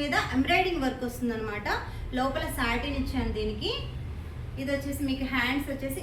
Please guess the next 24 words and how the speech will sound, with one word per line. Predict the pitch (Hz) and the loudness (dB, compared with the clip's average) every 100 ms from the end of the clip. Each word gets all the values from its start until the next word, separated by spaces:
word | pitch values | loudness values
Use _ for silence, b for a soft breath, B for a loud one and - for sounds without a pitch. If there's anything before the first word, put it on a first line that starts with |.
| 240 | 0
ఇలా | 233 220 | 0 2
బాగా | 214 214 220 | 0 2 0
ఇచ్చాను | - 220 196 | -2 -4 -4
అనమాట. | 196 196 262 403 494 - - - - - - - - - - | -4 -4 -2 -2 -4 -8 -12 -14 -14 -12 -10 -10 -10 -12 -8
చాలా | 262 220 247 262 | -2 0 2 2
బాగుంది. | 240 233 226 269 277 | 2 0 0 -2 0
క్రిస్మస్కి | 269 - 269 262 - 330 269 | -4 -2 0 0 -2 -4 -2
చాలా | 226 220 220 | -2 0 0
బాగుంటుందండి | 214 233 240 233 208 202 | 0 0 0 -2 -2 -4
ఇది. | 202 453 B B - | -4 -6 B B -10
ఇది | 311 | -6
వచ్చేసి | 330 359 - - | -4 -4 -6 -2
సెవెంటీన్ | 262 254 277 285 262 | 0 2 2 2 2
హండ్రెడ్ | 233 240 381 294 | 0 0 -2 -2
ఫ్రీ | 226 - | -2 -2
షిప్పింగ్. | 240 - 392 554 B B - | -6 -4 -6 -6 B B 0
కావాలనుకున్న | 285 311 339 302 311 302 302 285 | 4 4 4 0 0 0 0 0
వాళ్ళు | 285 320 269 | 0 -2 -2
ఫాస్ట్గా | 262 277 294 294 262 | -2 -4 -2 -4 -2
బుకింగ్ | 226 262 262 | -6 -6 -6
చేసేసుకోండి | 254 254 226 - 233 220 233 | -6 -10 -10 -10 -10 -10 -8
ఫ్రెండ్స్. | 269 466 - B B B 247 | -6 -4 -6 B B B -6
ఇవైతే | 247 247 - 370 453 - | -4 -4 -4 -4 -4 -6
స్టాక్, | 247 233 254 - | -2 0 0 -4